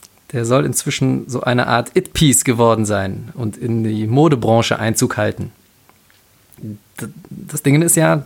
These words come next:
diese Mundschütze sind überall ausverkauft, ne? Durch die Angst. Und im Fashion-Jargon spricht man von Must-Haves. Es ist ein Must-Have, wenn man was nicht, nicht mehr kriegt, weil, weil es so begehrt ist, dass es ausverkauft ist. Die Gründe seien jetzt mal dahingestellt.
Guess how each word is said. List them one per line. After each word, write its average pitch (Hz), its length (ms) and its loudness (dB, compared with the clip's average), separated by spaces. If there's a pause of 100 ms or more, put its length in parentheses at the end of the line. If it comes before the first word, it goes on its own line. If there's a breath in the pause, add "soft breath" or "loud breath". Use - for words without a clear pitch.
diese 117 180 -2
Mundschütze 165 960 0
sind 135 320 -2
überall 135 240 4
ausverkauft, - 680 0
ne? 170 120 0 (400)
Durch - 160 -4
die - 140 -6
Angst. 156 300 0 (1120 loud breath)
Und 120 160 0
im 113 80 -2
Fashion-Jargon 123 800 2
spricht - 420 -4
man 143 180 2
von 143 200 0
Must-Haves. - 680 0 (500 soft breath)
Es - 80 -18
ist 131 120 -14
ein 120 160 -2
Must-Have, 147 560 2
wenn 131 100 2
man 131 220 2
was 139 180 0
nicht, 143 380 -2
nicht 143 120 -2
mehr 139 120 2
kriegt, 175 420 -2
weil, 135 320 0
weil 127 120 0
es - 100 -4
so 147 160 4
begehrt 135 380 2
ist, 147 120 -4
dass 135 80 2
es 123 80 -4
ausverkauft 123 500 0
ist. - 200 -8 (100)
Die 107 140 -6
Gründe 131 240 2
seien 131 180 4
jetzt 127 140 -2
mal 123 80 2
dahingestellt. 123 560 2